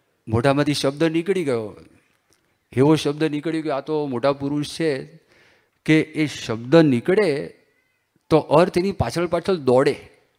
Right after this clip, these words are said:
અને એ સિદ્ધ થાય જ, અને ભગવાનને સિદ્ધ કરવું જ પડે. બરોબર દસ વર્ષ થયા, દસ વર્ષનું આયુષ્ય યોગીજી મહારાજે એમને આપ્યું. હવે આયુષ્ય આપવું, ઘટાડવું, ધામમાં લઈ જવા,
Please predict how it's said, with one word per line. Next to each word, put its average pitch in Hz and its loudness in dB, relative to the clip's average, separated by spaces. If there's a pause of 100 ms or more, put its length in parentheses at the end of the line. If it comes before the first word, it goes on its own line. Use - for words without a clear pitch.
(1400)
અને 135 2
એ 143 2
સિદ્ધ 143 -2
થાય 156 0
જ, - -12 (240)
અને 127 -4
ભગવાનને 139 -2
સિદ્ધ 139 -8
કરવું 180 0
જ - -18
પડે. 127 -2 (540)
બરોબર 180 6
દસ 165 0
વર્ષ 143 -2
થયા, 139 -2
દસ 143 0
વર્ષનું 139 -2
આયુષ્ય 127 -4
યોગીજી 123 -8
મહારાજે 113 -6
એમને 107 -8
આપ્યું. 104 -16 (1040)
હવે 127 2
આયુષ્ય 127 2
આપવું, 127 -2
ઘટાડવું, 127 -2
ધામમાં 123 -2
લઈ 123 -4
જવા, 120 -2